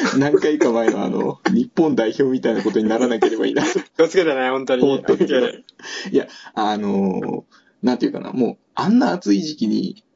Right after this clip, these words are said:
Speaker 2: うん。
Speaker 1: あの、甲子園やらんでいいやんっていうのが一つあって、
Speaker 2: はあはあはあ。
Speaker 1: もうちょっとこう、涼しい時期にやればいいのにっていうのは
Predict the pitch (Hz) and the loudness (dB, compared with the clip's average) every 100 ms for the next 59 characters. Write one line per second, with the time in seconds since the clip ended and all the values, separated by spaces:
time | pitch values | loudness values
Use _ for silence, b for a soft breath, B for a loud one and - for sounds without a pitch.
0 | _ _ 151 135 117 - 98 - 156 180 | _ _ -2 0 0 -2 -6 0 2 2
1 | - 220 113 123 220 185 147 214 - - | 0 -2 -2 0 2 2 2 0 -2 -6
2 | - - - - - _ 127 113 104 - | -8 -6 -6 -8 -10 _ 2 4 2 -4
3 | - - 202 196 - - - - - - | -12 -2 -2 -2 -6 -8 -8 -4 -4 -6
4 | _ - _ 143 127 120 117 196 139 - | _ -20 _ 0 0 0 0 2 0 0
5 | 120 110 - - 151 165 - - - 113 | 0 0 -4 -2 -2 -2 -6 -8 -6 -4
6 | 104 104 117 - 107 101 - - - - | -2 0 0 2 2 0 -2 -8 -6 -4
7 | 196 - | -4 -8